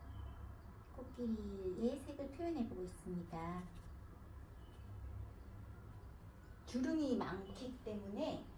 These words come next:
갈피를 이용해서, 물기가 살짝 작은 갈피를 이용해서 거친 피부의 느낌을 표현할 수 있습니다.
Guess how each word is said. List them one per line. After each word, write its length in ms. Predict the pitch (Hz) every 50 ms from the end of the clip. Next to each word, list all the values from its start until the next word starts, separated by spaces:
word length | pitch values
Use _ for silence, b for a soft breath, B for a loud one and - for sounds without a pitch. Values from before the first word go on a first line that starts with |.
| - - - - - - - - - - - - - - - - - -
갈피를 680 | - - 226 240 247 - - 330 320 - 285 277 247
이용해서, 500 | 220 180 196 202 202 214 220 226 226 226
물기가 760 | 190 180 208 226 233 - - 277 269 269 262 247 240 240 233 233
살짝 560 | 233 - 277 277 269 269 277 269 254 - -
작은 840 | - 208 - - - - 226 220 220 226 240 269 311 339 370 381 - - - - - - - - - - - - - - - - - - -
갈피를 560 | - - 214 226 226 - - 285 277 277 247
이용해서 680 | 220 208 208 214 214 202 208 208 - 247 247 285 302 269
거친 480 | - 220 208 - - - - 247 233 226
피부의 420 | - - 330 339 339 302 269 247 220
느낌을 380 | 196 190 202 - 180 185 185 370
표현할 360 | - 349 359 370 359 311 -
수 160 | - - 180
있습니다. 580 | 170 160 - - 170 165 151 147 151 147 135